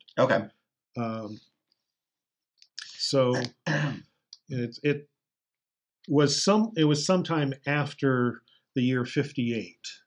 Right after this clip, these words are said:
Speaker 1: Okay.
Speaker 2: And so he doesn't have much longer to live. Yeah. So it's not, it's not one of his earlier ones.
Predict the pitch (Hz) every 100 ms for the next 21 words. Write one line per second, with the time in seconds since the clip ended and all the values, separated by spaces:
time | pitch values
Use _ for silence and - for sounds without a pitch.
0 | _ - 107 104 151 123 113 123 127 151
1 | 139 135 131 127 131 123 117 117 113 104
2 | 107 - 156 160 190 180 - 160 151 151
3 | 143 131 127 120 110 107 104 98 92 87
4 | _ -